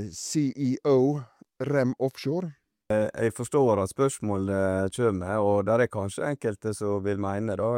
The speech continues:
Speaker 2: at jeg kanskje er flink å ta på meg en del roller. For det en ting er jo, er jo litt som jeg sa i stad, en ting er å, å få rollene, og så er jo at det, du skal jo også prestere i rollene. Der skal jo en være litt forsiktig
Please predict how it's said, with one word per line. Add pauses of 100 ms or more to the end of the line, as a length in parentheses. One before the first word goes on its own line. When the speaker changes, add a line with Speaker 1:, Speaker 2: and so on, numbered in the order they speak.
Speaker 2:
at
jeg
kanskje
er
flink
å
ta
på
meg
en
del
roller.
For
det
en
ting
er
jo,
er
jo
litt
som
jeg
sa
i
stad,
en
ting
er
å,
å
få
rollene,
og
så
er
jo
at
det,
du
skal
jo
også
prestere
i
rollene. (440)
Der
skal
jo
en
være
litt
forsiktig